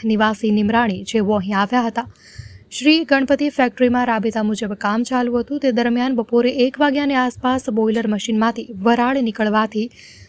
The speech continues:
ત્રણ કર્મચારીઓ ખરાબ રીતે દાઝી ગયા હતા અને તેમને તાત્કાલિક ધામનોદના સામૂહિક આરોગ્ય કેન્દ્રમાં લાવવામાં આવ્યા હતા, જ્યાં તેને પ્રાથમિક સારવાર આપી ઇન્દોર રિફર કરવામાં આવ્યો હતો. બીજી તરફ ખરગોન જિલ્લાના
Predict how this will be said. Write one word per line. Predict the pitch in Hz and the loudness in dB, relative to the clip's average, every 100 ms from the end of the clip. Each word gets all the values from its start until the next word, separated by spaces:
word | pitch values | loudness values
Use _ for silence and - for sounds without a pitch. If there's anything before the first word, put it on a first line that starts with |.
| _ | _
ત્રણ | 285 285 330 311 | 4 4 4 2
કર્મચારીઓ | 269 254 254 233 233 233 254 | 0 2 0 0 2 0 0
ખરાબ | 240 240 240 226 | 0 0 2 -2
રીતે | 214 220 | -2 0
દાઝી | 208 202 202 | 0 0 -2
ગયા | 196 190 | -2 -4
હતા | 214 202 | -4 -2
અને | 202 214 220 | 0 0 0
તેમને | 240 247 247 202 | 0 2 -2 0
તાત્કાલિક | 240 247 - 285 311 - 226 - - _ | 0 0 0 0 0 -2 -6 -6 -20 _
ધામનોદના | 247 262 277 262 262 254 254 262 | 2 4 4 0 0 0 0 0
સામૂહિક | 247 233 240 220 170 202 - - - 240 | 0 0 0 -2 -6 -10 -12 -20 -4 2
આરોગ્ય | 269 320 311 285 | 2 2 -2 0
કેન્દ્રમાં | 277 269 240 240 233 | 0 2 0 0 0
લાવવામાં | 214 202 220 202 185 | -2 -2 -2 -2 -4
આવ્યા | 196 185 | -4 -6
હતા, | 202 - - - | -6 -10 -18 -18
જ્યાં | - 226 220 226 | -8 -2 0 2
તેને | 240 294 | 0 0
પ્રાથમિક | 247 233 - 330 294 | 2 0 -2 -6 -2
સારવાર | 269 254 254 240 | 0 0 0 0
આપી | 247 - 247 - - - 277 | -2 -6 -16 -20 -20 -4 2
ઇન્દોર | 285 339 | 4 2
રિફર | 320 - 302 | 0 0 0
કરવામાં | 269 240 233 247 247 | 0 2 2 0 -2
આવ્યો | 202 208 202 | -4 -6 -6
હતો. | 196 - - _ _ - | -10 -14 -20 _ _ -2
બીજી | 208 208 254 | 0 2 2
તરફ | 233 269 - - | 2 -4 -8 -6
ખરગોન | 233 226 277 285 | -2 2 2 2
જિલ્લાના | 269 262 254 247 | 0 2 2 0